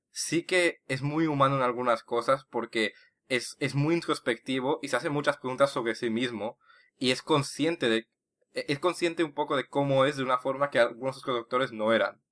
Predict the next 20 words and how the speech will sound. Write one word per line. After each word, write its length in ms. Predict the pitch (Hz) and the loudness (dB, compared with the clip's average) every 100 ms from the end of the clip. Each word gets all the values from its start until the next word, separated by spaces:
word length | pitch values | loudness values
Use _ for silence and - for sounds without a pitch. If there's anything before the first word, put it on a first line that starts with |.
| _ _ _ _ | _ _ _ _
Porque 280 | 135 131 135 | -2 0 0
no 160 | 143 160 | 0 2
creo 260 | 170 165 | 2 2
que, 300 | 151 123 113 _ _ - | 0 -2 -4 _ _ -2
que 80 | 131 | 2
la 60 | |
mayoría 380 | 123 123 120 139 | 4 4 4 6
de 60 | 139 | 6
doctores 420 | 131 - 131 135 | 4 0 -2 -2
llegasen 380 | 127 117 151 131 | 0 2 2 0
a 20 | |
hacerse 320 | 123 135 - | -2 -4 -2
la 140 | 139 - | 0 0
pregunta 420 | - 117 131 135 | -2 -2 0 2
de 100 | 113 | 2
si 100 | 120 | 2
eran 180 | 117 113 | 0 2
buenos 320 | 113 104 - | 0 0 0
hombres, 380 | 120 107 107 - | -2 -2 -10 -12
de, 260 | 127 117 | -6 -6